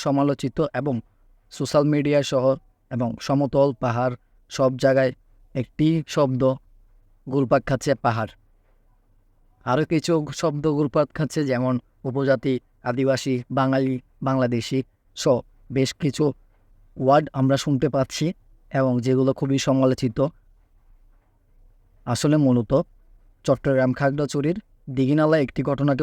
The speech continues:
উপত্তিগতভাবে এবং সেই ঘটনা ঘিরেই মূলত আজকের ভিডিও, বা কারা নিজেদেরকে পাহাড়ি দাবি করতেছে এবং কি নিয়ে তৈরি হচ্ছে আলোচনা সমালোচনা, চলুন জেনে নিই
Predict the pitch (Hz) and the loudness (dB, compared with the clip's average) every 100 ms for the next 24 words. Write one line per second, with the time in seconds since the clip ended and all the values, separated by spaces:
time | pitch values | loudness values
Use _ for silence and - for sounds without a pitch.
0 | 135 - - 127 127 - 120 - _ _ | -2 -4 -2 0 2 2 0 -2 _ _
1 | _ 127 156 139 147 _ _ - _ _ | _ 2 4 4 -4 _ _ -20 _ _
2 | _ - 147 151 127 _ - - _ _ | _ -4 -2 0 -2 _ -20 -20 _ _
3 | - 143 127 120 _ 123 135 180 180 143 | -4 0 0 -4 _ -6 -2 2 2 2
4 | 143 165 233 _ - 123 113 110 147 - | 0 0 -2 _ -6 -2 -2 -2 -4 -4
5 | - _ _ - 123 - 123 120 123 117 | -20 _ _ -6 -6 0 0 2 0 -2
6 | - _ - 117 107 107 _ _ _ _ | -6 _ -4 -2 -2 -6 _ _ _ _
7 | - 127 160 170 147 139 139 147 131 131 | -6 0 2 4 2 0 0 -2 -2 0
8 | 139 147 139 135 131 - - 165 208 _ | 0 2 2 0 -4 -6 -6 -6 -6 _
9 | _ _ - 147 127 113 110 _ _ - | _ _ -8 0 0 0 -4 _ _ -20
10 | _ _ - _ _ - 170 165 165 196 | _ _ -20 _ _ -4 2 4 4 2
11 | 156 147 139 131 - 131 - - 127 123 | 2 0 0 -2 -2 -4 -6 -4 -2 0
12 | 135 127 - 139 139 135 143 190 - _ | -2 -2 -2 -2 0 0 0 -2 -4 _
13 | _ - 147 127 120 - 131 135 127 113 | _ -2 2 2 0 -6 0 2 4 2